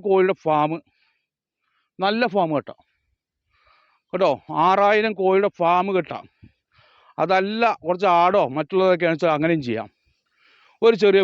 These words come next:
വീടും വെക്കുക, എന്നിട്ട് താമസിച്ച് കഴിഞ്ഞാൽ ഇത് അതിൻ്റെ തൊഴിൽ അപ്പുറത്തെ തൊഴിലൊക്കെ തെങ്ങും തോട്ടമാണ് കേട്ടോ. ഇതിൻ്റെ അപ്പുറത്തെ തെങ്ങും തോട്ടമാണ് ഇതാ. അപ്പം നമ്മുടെ സ്ഥലം എന്ന് പറഞ്ഞാൽ മതിലുണ്ട് അല്ലേ, മേലെ കണ്ടില്ലേ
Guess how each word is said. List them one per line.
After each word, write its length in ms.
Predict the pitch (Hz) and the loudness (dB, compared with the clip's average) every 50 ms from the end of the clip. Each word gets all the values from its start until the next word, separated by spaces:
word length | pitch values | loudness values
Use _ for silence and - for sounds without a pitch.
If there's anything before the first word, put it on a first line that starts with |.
| 170 156 | 2 2
വീടും 320 | 156 160 170 175 175 165 151 131 | 4 4 4 2 2 0 -2 -6
വെക്കുക, 240 | - - 120 - - _ _ _ _ _ _ _ _ _ _ _ _ _ _ _ _ | -6 -6 -16 -16 -16 _ _ _ _ _ _ _ _ _ _ _ _ _ _ _ _
എന്നിട്ട് 260 | - 254 285 262 233 214 208 | 0 2 2 2 2 2 2
താമസിച്ച് 380 | 202 196 196 196 - - 196 185 | 2 2 0 -2 -2 0 0 0
കഴിഞ്ഞാൽ 300 | 170 160 165 156 139 131 101 | 0 0 -2 -4 -4 -6 -10
ഇത് 1160 | - _ _ _ _ _ _ _ _ _ _ _ _ _ _ _ _ _ _ _ _ - 185 185 | -18 _ _ _ _ _ _ _ _ _ _ _ _ _ _ _ _ _ _ _ _ -4 -2 -2
അതിൻ്റെ 200 | 185 208 220 202 196 | 0 -2 -2 0 0
തൊഴിൽ 180 | 214 208 214 220 202 | 0 2 2 2 0
അപ്പുറത്തെ 300 | 165 160 226 220 226 214 220 | 0 0 -4 -4 -2 0 -2
തൊഴിലൊക്കെ 300 | 214 214 214 214 208 190 165 202 | 0 0 0 -2 -2 0 0 -2
തെങ്ങും 200 | 185 190 190 180 196 | -2 0 -2 0 -2
തോട്ടമാണ് 320 | 196 180 196 185 180 165 156 | -2 0 0 0 0 0 0
കേട്ടോ. 200 | 127 127 117 - _ _ _ _ _ _ _ _ _ _ _ _ _ _ _ _ _ _ _ _ _ _ _ _ | -2 -4 -8 -8 _ _ _ _ _ _ _ _ _ _ _ _ _ _ _ _ _ _ _ _ _ _ _ _
ഇതിൻ്റെ 200 | 151 175 190 196 185 151 | -6 -2 -2 -2 -2 -2
അപ്പുറത്തെ 340 | - 190 - 165 208 185 170 185 | -4 -6 -2 -2 -4 -2 -2 -4
തെങ്ങും 200 | 170 175 180 175 185 | -2 -2 -2 -2 -2
തോട്ടമാണ് 380 | 185 170 202 185 180 180 202 233 - 160 _ _ _ _ | -2 0 0 0 2 2 0 -2 -4 -10 _ _ _ _
ഇതാ. 160 | 135 139 117 - _ _ _ _ _ _ _ _ _ _ - | -6 -6 -6 -6 _ _ _ _ _ _ _ _ _ _ -8
അപ്പം 160 | 143 156 185 185 175 170 | -4 -2 0 0 0 0
നമ്മുടെ 200 | 180 190 208 220 | 0 0 -2 0
സ്ഥലം 180 | 202 208 190 190 | 0 0 0 0
എന്ന് 100 | 196 196 190 | 0 0 -2
പറഞ്ഞാൽ 200 | 185 190 190 180 170 170 | 0 -2 -4 -2 0 -2
മതിലുണ്ട് 440 | 170 165 180 202 208 190 156 123 - _ _ _ _ _ _ _ _ _ _ _ _ _ _ _ _ _ _ _ _ _ - 175 | 0 2 2 2 2 0 -4 -6 -12 _ _ _ _ _ _ _ _ _ _ _ _ _ _ _ _ _ _ _ _ _ -4 -2
അല്ലേ, 180 | 175 160 139 113 - _ _ _ _ _ _ _ _ _ _ _ _ _ _ _ _ _ _ _ _ _ _ _ _ - | 0 0 -2 -4 -8 _ _ _ _ _ _ _ _ _ _ _ _ _ _ _ _ _ _ _ _ _ _ _ _ -4
മേലെ 180 | 156 175 185 202 196 | -2 0 0 0 0
കണ്ടില്ലേ 220 | 196 190 185 | 0 0 0